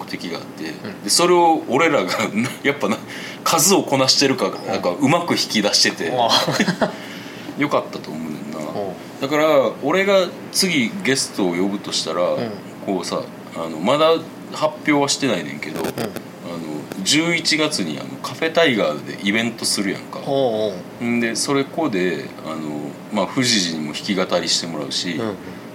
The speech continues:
Speaker 2: うん。
Speaker 1: んで、あと、あの、上沼雄太郎さんに
Speaker 2: おうおう。
Speaker 1: 出演してもらうねんけども、なんか、上沼さんに出てほしいなとか。
Speaker 2: そうやな。ただ、大阪やからな。
Speaker 1: そうやねんな。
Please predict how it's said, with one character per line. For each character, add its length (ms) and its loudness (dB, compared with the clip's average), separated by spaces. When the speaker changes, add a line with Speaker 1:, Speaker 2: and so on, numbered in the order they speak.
Speaker 2:
う 40 -6
ん。 100 0
Speaker 1:
ん 40 -2
で、 120 0
あ 60 0
と、 320 -6
あ 60 -4
の、 80 -4
上 260 2
沼 260 4
雄 160 4
太 200 2
郎 160 0
さ 120 -6
ん 40 -6
に 60 -2
Speaker 2:
お 40 0
う 40 0
お 20 -4
う。 40 -6
Speaker 1:
出 220 -4
演 120 -2
し 100 0
て 60 -6
も 80 -4
ら 60 -6
う 40 -8
ね 40 -10
ん 40 -14
け 80 -12
ど 60 -12
も、 60 -12
な 60 -4
ん 60 -4
か、 100 -8
上 240 2
沼 280 2
さ 140 2
ん 100 2
に 120 0
出 120 0
て 100 -2
ほ 100 -2
し 180 0
い 40 -8
な 80 -10
と 60 -8
か。 40 -10
Speaker 2:
そ 920 -2
う 40 2
や 80 0
な。 120 -2
た 140 -2
だ、 260 0
大 260 0
阪 800 2
や 60 0
か 120 0
ら 80 -4
な。 60 -6
Speaker 1:
そ 140 -4
う 40 2
や 60 0
ね 60 -4
ん 20 -8
な。 60 -10